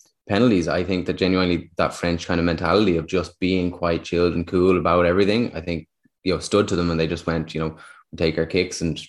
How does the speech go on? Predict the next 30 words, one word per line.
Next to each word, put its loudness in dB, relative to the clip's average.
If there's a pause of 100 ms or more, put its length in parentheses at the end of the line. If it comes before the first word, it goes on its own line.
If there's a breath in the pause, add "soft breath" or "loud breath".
(180)
you -6
saw 2
that 2
in -2
Dupont. 0
It -4
was -6
like, -6
it -16
was -8
epitomized -2
in -2
the -2
way -2
he -2
just -8
turned -8
around, -6
the -6
way -2
he -4
was -8
just -8
able -6
to -16
take -8
them -10
kicks -8
and -8
was -14